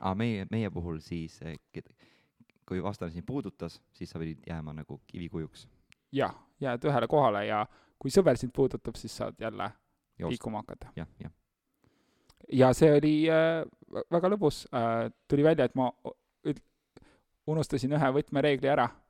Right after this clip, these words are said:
Speaker 2: ja kui ma selle mängu keskelt, äh, mängu panin, siis, äh, inimesed olid millegipärast pahased, <laughs> sest pool mängu oli mängitud. <laughs>
Speaker 1: Üks asi, Kristjan, mis,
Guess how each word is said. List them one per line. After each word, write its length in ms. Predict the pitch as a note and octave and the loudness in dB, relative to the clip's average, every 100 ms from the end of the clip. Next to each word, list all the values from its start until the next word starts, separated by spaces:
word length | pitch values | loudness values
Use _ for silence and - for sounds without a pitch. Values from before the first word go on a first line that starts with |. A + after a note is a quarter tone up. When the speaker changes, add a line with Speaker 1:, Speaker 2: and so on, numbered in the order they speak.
| _ _ _ _ | _ _ _ _
Speaker 2:
ja 420 | C3 A#2+ A#2 A2+ - | -4 0 0 -2 -4
kui 200 | C3+ B2+ | -4 -2
ma 180 | B2+ B2 | -4 -4
selle 240 | C3+ B2+ | -4 0
mängu 240 | C#3+ D3 C3+ | 2 2 0
keskelt, 460 | C3+ - B2 - | -2 -4 -10 -6
äh, 160 | C3 C3 | -4 -2
mängu 260 | C#3+ D3 A#2+ | -2 -2 -2
panin, 280 | A#2 A2 | -4 -4
siis, 240 | - B2 - | -10 -14 -12
äh, 140 | - - - | -12 -10 -4
inimesed 340 | C#3 B2+ A#2 | -2 -2 -4
olid 140 | B2 B2 | -6 -2
millegipärast 500 | C#3 A#2+ A#2 A2 - | -2 -2 -4 -8 4
pahased, 440 | E3 C#3+ - - - - - _ | 6 6 2 -12 -20 -20 -20 _
<laughs> 500 | - _ - - - | -20 _ -20 -20 -12
sest 200 | D3 - | -10 -2
pool 180 | - C#3+ | 4 6
mängu 240 | C#3+ C#3 B2 | 6 2 0
oli 120 | B2 | 0
mängitud. 480 | D#3 F3 C3 - C#3+ - - | 0 0 0 -2 -2 -6 -10
<laughs> 220 | - - C3+ | -16 -8 -6
Speaker 1:
Üks 120 | D3 | -4
asi, 240 | C#3 A2 | -4 -6
Kristjan, 400 | E2 A2+ - F2 | -8 -12 -10 -8
mis, 200 | F#2 - | -8 -10